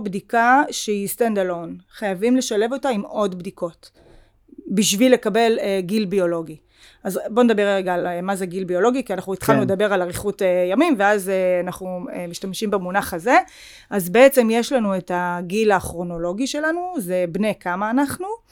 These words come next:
Speaker 2: לפי התאריך לידה.
Speaker 1: לפי התאריך לידה, ו-, אה, גיל ביולוגי זה בעצם הגיל האמיתי של הגוף שלי. כן, אם, אה, יש מישהו שהוא, אה,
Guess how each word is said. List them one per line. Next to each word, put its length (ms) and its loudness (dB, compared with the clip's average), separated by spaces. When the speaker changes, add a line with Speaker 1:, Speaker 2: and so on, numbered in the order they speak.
Speaker 2:
לפי 380 -2
התאריך 380 0
לידה. 220 -2
Speaker 1:
לפי 300 2
התאריך 420 -4
לידה, 260 4
ו-, 60 -2
אה, 60 -2
גיל 260 -2
ביולוגי 560 2
זה 140 0
בעצם 720 4
הגיל 800 0
האמיתי 720 4
של 200 6
הגוף 320 2
שלי. 320 -6
כן, 260 4
אם, 180 0
אה, 40 -4
יש 320 0
מישהו 300 2
שהוא, 440 -2
אה, 280 -4